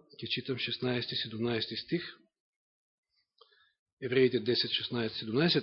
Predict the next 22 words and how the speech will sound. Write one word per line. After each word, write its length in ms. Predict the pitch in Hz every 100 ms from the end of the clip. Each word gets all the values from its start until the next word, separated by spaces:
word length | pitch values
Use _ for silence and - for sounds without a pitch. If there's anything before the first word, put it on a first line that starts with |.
| -
„Ова 300 | 202 254 202
е 40 |
заветот 480 | 143 170 160 156 175
кој 180 | - 156
ќе 140 | - 151
го 120 | 143
склучам 580 | - - 180 190 165 135
со 260 | - 170 175
нив 160 | 202 - - - - - _ -
по 160 | 156
оние 260 | 180 180 170
денови“, 440 | 143 196 170 120
вели 240 | 113 143 135
Господ, 480 | 139 175 - 180 - - - - _
„ќе 100 | - 165
ги 140 | 160
положам 480 | - 196 233 208 226
своите 360 | - 180 180 185
закони 540 | 147 160 170 165 156 - - - - _ -
на 220 | 139 147
нивните 440 | 143 220 233 233 220
срца 560 | - 170 - 120 98